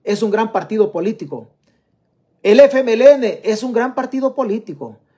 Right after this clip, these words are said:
No comulgo con ellos, pero son un gran partido político y lo necesitamos para la democracia.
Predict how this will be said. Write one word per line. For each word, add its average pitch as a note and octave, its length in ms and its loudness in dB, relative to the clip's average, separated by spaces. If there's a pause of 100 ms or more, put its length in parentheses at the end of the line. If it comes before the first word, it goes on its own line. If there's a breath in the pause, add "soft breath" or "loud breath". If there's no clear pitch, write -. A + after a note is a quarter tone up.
(260)
No B3 220 4
comulgo C#4+ 440 4
con A3 160 2
ellos, A#3+ 320 2
pero F3+ 180 -4
son G#3+ 180 -4
un A#3+ 60 -4
gran A#3 220 -4
partido B3+ 360 -6
político A3 420 -2
y G#3+ 40 8
lo G#3+ 100 4
necesitamos G3+ 640 -4
para F3 180 -6
la E3+ 100 -8
democracia. D3+ 760 -10